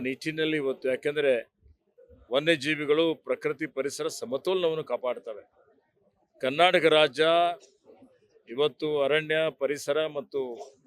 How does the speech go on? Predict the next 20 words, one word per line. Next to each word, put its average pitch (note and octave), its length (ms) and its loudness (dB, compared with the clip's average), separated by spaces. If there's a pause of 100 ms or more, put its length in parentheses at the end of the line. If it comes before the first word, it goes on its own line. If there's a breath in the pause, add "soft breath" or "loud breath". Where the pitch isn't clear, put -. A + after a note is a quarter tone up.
(260)
ವನ್ಯಜೀವಿಗಳ D3 640 -2 (440)
ಅತ್ಯಂತ E3+ 420 0 (1120)
ಸಮೃದ್ಧವಾದಂಥ E3+ 880 4 (160)
ಒಂದು D3+ 220 -10
ಸಂಪತ್ತನ್ನು D3+ 600 -2
ಹೊಂದಿದೆ C#3 400 -2
ಅಂತ C3+ 120 -12 (100)
ಹೇಳಲಿಕ್ಕೆ B2+ 360 -4
ಬಯಸ್ತಾ A#2+ 380 -6
ಇದ್ದೀನಿ. A2+ 260 -14 (400)
ಪಶ್ಚಿಮ D3 400 -6
ಘಟ್ಟ C#3 160 -2 (160)
ಇದೆ, A#2 140 -6 (1200)
ಇಲ್ಲಿ B2 220 -2 (480)
ನಾವು C#3 180 2 (120)
ವನ್ಯಜೀವಿಗಳಲ್ಲಿ D3+ 800 -2 (420)
ಆನೆಯಲ್ಲಿ D3 360 0
ನಂಬರ್ C#3 280 -2
ಒನ್ C3+ 160 -8
ಇದ್ದೇವೆ, C#3 280 0